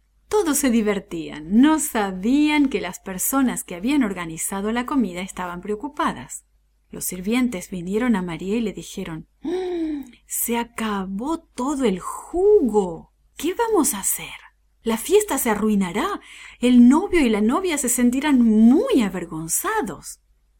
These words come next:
Cuando tienes una fiesta, no quieres que termine por falta de comida o de refresco.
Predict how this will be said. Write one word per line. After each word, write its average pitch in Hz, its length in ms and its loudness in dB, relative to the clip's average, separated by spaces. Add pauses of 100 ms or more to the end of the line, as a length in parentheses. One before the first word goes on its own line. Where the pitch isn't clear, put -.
Cuando 160 280 -6
tienes 254 320 0
una 311 200 2
fiesta, - 420 -10 (340)
no 226 280 8
quieres 214 600 -2
que 190 140 -6
termine 202 480 2
por 170 220 -8
falta 240 340 -2
de 233 100 -6
comida 208 460 2
o 160 40 -8
de 156 120 -14
refresco. - 720 -6